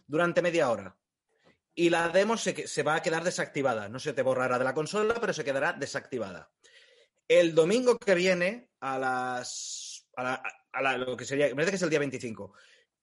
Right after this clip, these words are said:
lo que sería la misma so-, a la misma hora y durante el mismo periodo de tiempo, durante media hora, podrás jugar a otra porción del juego duran-, eh, eh,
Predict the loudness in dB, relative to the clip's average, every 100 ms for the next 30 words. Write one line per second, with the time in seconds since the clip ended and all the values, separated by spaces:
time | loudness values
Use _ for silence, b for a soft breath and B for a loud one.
0 | _ _ _ _ -4 -2 2 4 4 6
1 | 4 2 0 -2 2 2 2 0 0 0
2 | 2 4 4 0 -2 -2 -4 -4 -4 -2
3 | 2 2 2 -2 -2 -2 -2 -6 -2 0
4 | 2 2 2 B B B -2 2 2 0
5 | 0 2 0 -4 -2 0 -2 -2 -2 -2
6 | 0 -2 0 -2 -4 b b _ -20 -6
7 | 0 2 2 0 -2 0 2 0 -2 -2
8 | -4 -8